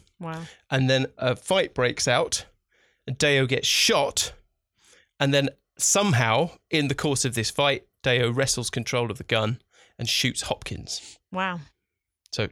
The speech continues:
Speaker 2: crazy, right?
Speaker 1: Mm.
Speaker 2: Anyway, push comes to shove. Uh, it's, it's very obvious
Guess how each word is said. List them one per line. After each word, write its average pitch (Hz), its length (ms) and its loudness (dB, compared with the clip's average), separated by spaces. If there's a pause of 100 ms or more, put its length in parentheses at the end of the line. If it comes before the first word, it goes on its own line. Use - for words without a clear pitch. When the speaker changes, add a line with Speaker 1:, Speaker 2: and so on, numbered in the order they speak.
(120)
Speaker 2:
crazy, 107 360 -2
right? 127 280 -2
Speaker 1:
Mm. 196 560 -4 (840)
Speaker 2:
Anyway, 127 420 2 (1160)
push - 220 2
comes 135 260 0
to 127 100 0
shove. 143 440 2 (760)
Uh, 127 220 4 (140)
it's, 139 220 0 (100)
it's - 280 -2 (140)
very 160 340 0
obvious 131 580 2